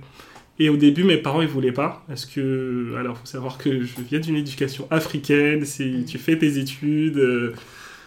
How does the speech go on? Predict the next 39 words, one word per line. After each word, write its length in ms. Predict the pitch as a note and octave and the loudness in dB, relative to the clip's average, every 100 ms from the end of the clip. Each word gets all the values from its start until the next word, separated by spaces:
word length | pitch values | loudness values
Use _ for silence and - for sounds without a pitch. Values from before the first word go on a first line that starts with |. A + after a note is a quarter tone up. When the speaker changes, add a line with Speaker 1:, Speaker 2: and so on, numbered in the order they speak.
| - _ | -20 _
Speaker 1:
c'est 220 | - - | -8 0
les 160 | D3 D#3 | 4 6
cases, 280 | F#3 E3+ D#3+ | 8 8 6
tu 120 | - | 2
vois. 300 | C3+ B2+ C3+ | 4 4 0
Speaker 2:
Mm. 100 | C#3+ D#3 | -4 -4
Speaker 1:
Donc, 180 | C3+ D3 | -2 0
euh, 100 | C#3 | 2
mes 120 | C#3 | 2
parents, 220 | C#3+ D#3 | 0 0
ils 80 | D#3+ | 2
voulaient 240 | C3+ C3 | 2 0
pas 140 | C3+ E3+ | 2 2
du 120 | D3+ | 2
tout. 300 | - F#3+ A3 - | -2 -2 -2 2
Et, 220 | E3+ F#3+ | 6 6
euh, 640 | F3+ D#3+ D3+ C#3+ C#3 C3+ B2 - | 6 2 0 0 -2 -4 -8 -2
et 100 | D3+ | 0
ma 160 | D3+ | 2
mère, 300 | D3 E3+ G3 F3+ | 4 6 4 4
euh, 640 | D#3+ D3 C#3 C3+ C3 B2+ | 2 0 -2 -4 -4 -6
bizarrement, 640 | C#3 D#3+ E3 D3+ D3+ F3 | -4 -2 0 2 2 0
qui, 1040 | F#3 - D3 C3+ B2+ B2 A#2 A2+ A2 G#2+ A2 - | -2 -6 -6 -4 -2 -4 -6 -8 -10 -12 -14 -18
qui 260 | - C3+ B2 | -14 -6 -4
vient 240 | B2+ D#3+ | 0 2
de 100 | D#3 | 2
cette 220 | C3+ C3+ | -2 -2
éducation 480 | C#3 C3 C3 B2 C3+ | -2 -2 -4 -4 -4
aussi, 180 | C3 F3+ | -4 -4
a 80 | D#3 | -2
dit, « 120 | D#3+ | -2
Bah, 100 | D#3+ | -2
écoute, 240 | C#3 D3 | -2 -4
pourquoi 220 | C#3+ C#3+ F#3+ | -6 -4 -2
on 40 | |
le 80 | E3+ | 0
laisse 180 | C#3+ C#3+ | 0 -2
pas 120 | C3 | -4
faire ? 220 | D3+ E3+ | -2 -4